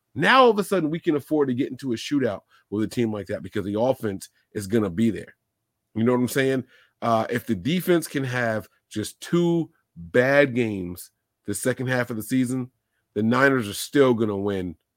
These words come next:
thirteen games. That's the way I'm looking at it. Thir-, I, I got us at thirteen and four. I'm sticking with it until I'm wrong.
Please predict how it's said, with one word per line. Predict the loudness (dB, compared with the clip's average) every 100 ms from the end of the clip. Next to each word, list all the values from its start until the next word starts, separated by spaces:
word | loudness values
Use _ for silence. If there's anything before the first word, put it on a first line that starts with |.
| _ _ _ -2
thirteen | -2 -2 -8 -8
games. | -8 -12 -18 -20 _ _ _ _ _ _
That's | 2 2 2
the |
way | 2 2
I'm | -2
looking | -8 -12 -16
at |
it. | -18 _ _ _ _ _ _
Thir-, | 2 2 0
I, | -4 -4
I | 0 2 2
got | 2
us | 0 -2
at | 0
thirteen | 0 0 -4 -4
and | -4
four. | -2 0 0 -4 -14 _ -12
I'm | -12
sticking | -2 0 2 4
with | 4
it | 2
until | -4 -4 -4
I'm | 0 2
wrong. | 4 4 2